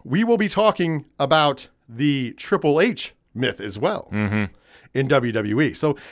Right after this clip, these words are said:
Speaker 1: it does work both ways. We have everything set up for you guys. Don't you worry. Don't you fret. We got you covered here on six oh seven T W S. But in the mid card, we will be reviewing Game Changer Wrestling's homecoming weekend.
Speaker 2: Mm-hmm.
Speaker 1: It was a massive weekend. And of course, we're gonna kick off the mid card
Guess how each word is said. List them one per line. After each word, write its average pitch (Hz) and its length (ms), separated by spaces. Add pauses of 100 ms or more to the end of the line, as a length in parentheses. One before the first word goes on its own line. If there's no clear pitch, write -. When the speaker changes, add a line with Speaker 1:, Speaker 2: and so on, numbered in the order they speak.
(140)
Speaker 1:
it 220 120
does 247 220
work 233 200
both 220 220
ways. 196 300 (140)
We 214 180
have 208 240 (360)
everything 220 400
set 107 200
up - 80
for 87 120
you 80 100
guys. - 280 (220)
Don't 269 280
you 214 120
worry. 165 320
Don't 220 280
you 214 80
fret. 143 360 (160)
We 196 100
got 170 220
you 156 80
covered 101 300
here 147 260 (200)
on 151 120
six - 240
oh 92 80
seven 85 240
T 104 160
W 80 280
S. - 280 (600)
But 190 300 (220)
in 190 120
the 170 40
mid 240 160
card, 107 300 (180)
we 139 140
will 139 260
be 127 160
reviewing 131 680 (260)
Game 233 340
Changer 214 420
Wrestling's 208 460
homecoming 165 840
weekend. 156 600
Speaker 2:
Mm-hmm. 113 500
Speaker 1:
It 151 40
was 165 100
a 151 60
massive 160 360
weekend. 151 260
And 143 40
of - 60
course, 170 240
we're 165 80
gonna 170 160
kick 220 240
off 120 140
the 101 80
mid 101 180
card 95 280